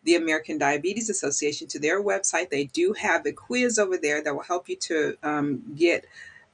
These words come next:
give you information on your risk assessment of what, you know. So that is, um, A D A, the American Diabetes Association. So you can get an assessment of your risk.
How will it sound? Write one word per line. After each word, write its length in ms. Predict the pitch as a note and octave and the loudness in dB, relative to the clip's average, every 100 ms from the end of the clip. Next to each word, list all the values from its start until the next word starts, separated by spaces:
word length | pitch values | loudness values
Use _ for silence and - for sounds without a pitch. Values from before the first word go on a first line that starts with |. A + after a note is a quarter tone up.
| _ _ _ _ _ | _ _ _ _ _
give 240 | F#3 G#3+ G3+ | 2 4 6
you 120 | F#3+ | 4
information 560 | F#3 F#3 F3 E3+ F3+ | 4 4 4 4 0
on 260 | - D3+ D#3 | 2 2 2
your 460 | D#3+ E3 D#3 D#3+ - | 2 2 2 0 -4
risk 480 | D3 D3+ D#3+ D#3+ - - - _ _ _ _ _ _ | -4 2 4 2 -2 -8 -20 _ _ _ _ _ _
assessment 600 | - - D#3 - D3 C#3 - _ D#3+ | -2 2 4 4 0 -2 -6 _ -2
of 240 | D#3+ C#3+ | -2 2
what, 200 | D#3 D3+ D#3+ | 2 2 0
you 120 | D#3+ | -2
know. 200 | C3+ B2+ - _ _ F#4 | -2 -4 -12 _ _ -4
So 380 | - E3+ D#3+ | 2 6 6
that 320 | D#3 D#3+ D#3 D#3 | 6 6 4 2
is, 400 | D#3 D3+ C#3 B2+ - | 2 2 0 -8 -8
um, 380 | D#3+ D#3 D3+ C#3+ - | -4 -4 -6 -10 -4
A 180 | D#3+ D#3 | -2 0
D 180 | D#3+ | 0
A, 260 | C#3+ C#3 D#3 - - - | 0 0 -6 -12 -18 0
the 80 | D3+ | 2
American 400 | D#3 D3+ E3 D3+ | 2 0 0 0
Diabetes 560 | D3 C#3+ E3+ E3 - | 2 2 0 -2 -6
Association. 680 | C#3 - - - - - - | -8 -6 -6 -4 -4 -8 -8
So 160 | - D#3 | -4 -4
you 140 | D#3 | -4
can 180 | D#3 D3+ | -4 0
get 180 | C#3+ C#3+ | 2 4
an 160 | C#3+ | 4
assessment 500 | C#3+ - C#3+ - C3+ - - - | 2 2 2 2 0 -4 -16 -2
of 180 | C#3 C3+ | 0 4
your 160 | C3+ | 4
risk. 420 | B2 C#2+ B2 - | 4 2 2 0